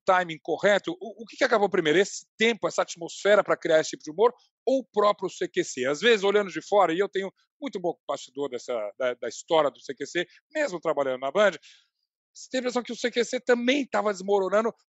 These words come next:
como como, como grupo, como instituição, como, como entidade ali? É, o, é, é, era o tempo e, ao mesmo tempo, o próprio C Q C?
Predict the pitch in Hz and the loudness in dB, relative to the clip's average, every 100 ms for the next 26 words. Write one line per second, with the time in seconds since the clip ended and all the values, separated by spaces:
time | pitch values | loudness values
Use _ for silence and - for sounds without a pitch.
0 | - 247 254 254 247 - _ - 226 226 | 2 2 2 -2 -6 -10 _ 0 0 0
1 | - 208 190 - 247 247 214 208 190 - | 0 0 0 -2 2 2 0 -4 -4 -8
2 | 165 - 220 226 - 196 196 190 180 160 | -6 2 4 4 0 -4 -2 -2 -2 -4
3 | - 208 214 208 226 - 208 175 156 147 | -6 -4 -4 -2 -4 -4 2 4 4 2
4 | 123 110 _ - _ - 151 170 170 165 | -4 -6 _ -20 _ -6 -2 0 0 2
5 | 165 170 196 - 185 220 214 254 311 - | 2 4 2 2 2 4 4 2 2 0
6 | 302 - 214 220 220 240 240 233 - 214 | -12 -6 -2 -2 -2 -6 -8 -6 2 2
7 | - 190 175 165 214 180 | 2 -10 -8 -4 -2 -4